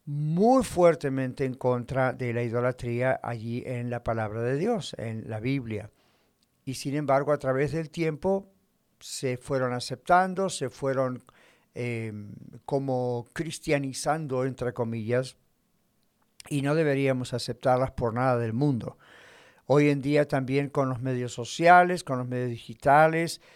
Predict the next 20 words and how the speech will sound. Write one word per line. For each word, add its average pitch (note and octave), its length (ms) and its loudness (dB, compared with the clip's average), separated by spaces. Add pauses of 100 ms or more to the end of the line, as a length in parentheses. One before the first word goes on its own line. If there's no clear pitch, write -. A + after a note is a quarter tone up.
(540)
ha C#3+ 180 -4
penetrado F3 1000 6
aún F#3 340 8
en F#3+ 240 0
el E3+ 160 -2
cristianismo D#3 1160 0 (280)
superficial, D#3+ 1080 4
no D3 140 0
en D3+ 60 0
el D3 80 -2
cristianismo C#3 600 -2
profundo C3+ 600 -2
bíblico, D3 640 -4
pero B2 240 -2
sí D3 160 -6
en D3 100 -2
el C#3 60 -4
cristianismo C3+ 720 -6
superficial, C#3 1600 -2
nominal, C#3 840 -2